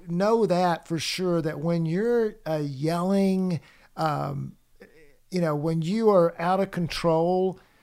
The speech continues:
um, man, that just, that does, that's gonna really, Suzanne was saying that, uh, tone has a lot to do with the quality of your relationships.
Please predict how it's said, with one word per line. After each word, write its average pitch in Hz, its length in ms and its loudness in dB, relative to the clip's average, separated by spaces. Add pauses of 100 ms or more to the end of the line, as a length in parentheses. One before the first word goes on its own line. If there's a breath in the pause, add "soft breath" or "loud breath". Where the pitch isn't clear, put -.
(160 soft breath)
um, 156 500 -2 (580)
man, 170 260 0
that 190 180 0
just, 226 300 -4 (420)
that 180 340 -6
does, 180 480 2 (300)
that's 180 180 -10
gonna 196 280 -2 (280)
really, 202 580 2
Suzanne 196 360 -2
was 190 100 0
saying 180 380 0
that, 160 260 -2 (320 loud breath)
uh, 151 240 -4
tone 202 460 0
has 165 280 0
a 170 60 -2
lot 180 480 -2
to 175 60 -8
do 180 280 4
with 170 120 2
the 160 80 -6
quality 160 640 -6
of 147 80 -6
your 151 140 -4
relationships. 143 760 -10